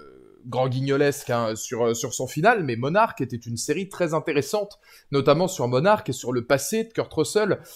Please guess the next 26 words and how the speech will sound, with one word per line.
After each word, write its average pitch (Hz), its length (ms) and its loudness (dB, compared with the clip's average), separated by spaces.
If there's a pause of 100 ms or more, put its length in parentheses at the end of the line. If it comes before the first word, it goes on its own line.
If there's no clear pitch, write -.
(160)
Donc 143 140 2
effectivement, 220 520 2
quand 165 120 2
t'as 160 120 2
une 165 80 2
série 185 320 0
qui 139 120 -2
redonne 175 280 4
ses 180 140 -4
lettres 165 160 0
de 151 80 0
noblesse 160 360 -2
à 143 40 0
Godzilla, 143 560 2
bien 131 300 -4
filmé, 175 640 0
du 117 160 -8
gigantisme, 160 800 -4
des 131 100 4
beaux 160 200 0
plans, 175 400 -2
de 147 40 -6
la 135 80 4
mise 143 220 -2
en 143 80 -2
scène, 220 340 0